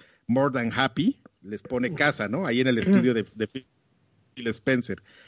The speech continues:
a todos, ¿no? Llamó un estudio, pero esa parte se, se pierde justamente como del trato de, de, de qué es lo que piensa el, el otro estudio y cuál es el,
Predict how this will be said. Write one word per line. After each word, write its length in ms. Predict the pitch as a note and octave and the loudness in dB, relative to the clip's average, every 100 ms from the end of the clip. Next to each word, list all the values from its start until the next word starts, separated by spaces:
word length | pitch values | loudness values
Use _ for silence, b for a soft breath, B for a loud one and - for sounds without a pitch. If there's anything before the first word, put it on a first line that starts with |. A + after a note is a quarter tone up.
| b | b
a 120 | G2+ G#2 | -10 2
todos, 340 | C3 A#2 - | 4 4 0
¿no? 100 | C3+ | 0
Llamó 220 | A#2+ A#2 | 2 2
un 80 | B2 | 2
estudio, 380 | A2+ D3 B2 - | 2 2 2 2
pero 160 | A#2+ B2 | 2 2
esa 140 | D3+ | 2
parte 240 | C#3 B2 C3+ | 0 0 0
se, 180 | A2+ b b b _ | -2 b b b _
se 140 | B2 | -6
pierde 300 | - C3+ C3+ | 4 4 4
justamente 480 | C3+ - C3 B2 C3+ | -2 -2 0 2 0
como 180 | A#2+ G#2+ | 0 0
del 160 | F#2+ | -2
trato 320 | F#2+ A#2+ A2 B2 | 0 0 2 4
de, 200 | A2+ G2+ | 4 2
de, 220 | G#2 G#2 | -2 -4
de 160 | G#2+ G#2 | -4 0
qué 320 | C#3 C3+ D3 | 4 8 6
es 80 | C#3+ | 6
lo 100 | C#3+ | 2
que 100 | A#2 | 2
piensa 500 | B2+ B2+ A#2+ C3 B2+ _ _ _ _ _ - | 2 2 2 -2 -4 _ _ _ _ _ -4
el, 420 | A#2 A2 F#2+ F2+ b b b b b b | -2 -2 -6 -14 b b b b b b
el 140 | A2+ B2+ | 2 4
otro 180 | C#3 | 4
estudio 440 | C3 - B2+ C#3+ C3+ | 0 0 2 4 4
y 60 | |
cuál 200 | - B2 | 2 0
es 100 | B2 | 2
el, 340 | A#2+ G2+ F2 | 0 -2 -4